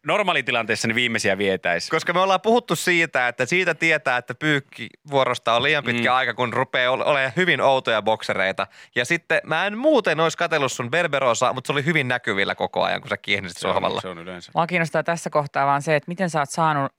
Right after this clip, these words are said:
Speaker 3: ne näyttämään sun silmissä silkkiboksereilta, jos ne ei oo.
Speaker 1: Ö, varmaan sen takia, kun nää ei oo semmoset tiukat.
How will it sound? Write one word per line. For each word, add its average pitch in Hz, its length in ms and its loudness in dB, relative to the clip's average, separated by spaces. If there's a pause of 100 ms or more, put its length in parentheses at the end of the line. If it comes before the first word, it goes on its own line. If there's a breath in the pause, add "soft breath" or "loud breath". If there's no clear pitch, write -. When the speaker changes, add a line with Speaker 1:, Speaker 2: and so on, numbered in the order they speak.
(100)
Speaker 3:
ne 147 140 -6
näyttämään 135 580 -2
sun 131 120 -8
silmissä 131 520 -6
silkkiboksereilta, 127 1120 -6
jos - 160 -12
ne 131 80 -8
ei 127 160 -8
oo. 131 220 -2 (100)
Speaker 1:
Ö, - 640 -2
varmaan 123 220 0
sen 147 120 0
takia, 120 200 2
kun 113 120 -2
nää 113 120 0
ei 120 100 4
oo 123 60 2
semmoset 117 320 -6
tiukat. - 540 -4